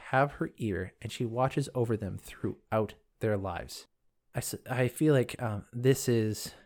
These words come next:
part of the benevolent aspect of Hylia, who look upon orphans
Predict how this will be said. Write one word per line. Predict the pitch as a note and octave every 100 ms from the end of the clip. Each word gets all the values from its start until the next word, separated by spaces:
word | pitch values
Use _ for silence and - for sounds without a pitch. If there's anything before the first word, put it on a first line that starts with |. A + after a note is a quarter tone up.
| _
part | - C#3
of | A#2+
the | A#2
benevolent | A2 G#2+ G#2+ A2+ G#2+ G2
aspect | - G#2 - - - - _ _ -
of | A2
Hylia, | - - A2 G2 G2+ A2 - - _ - B2
who | A#2+ A2+ A2
look | B2 B2 C#3+
upon | C3 - A#2+ A2+ G#2+ -
orphans | C3 B2+ G#2+ D2+ -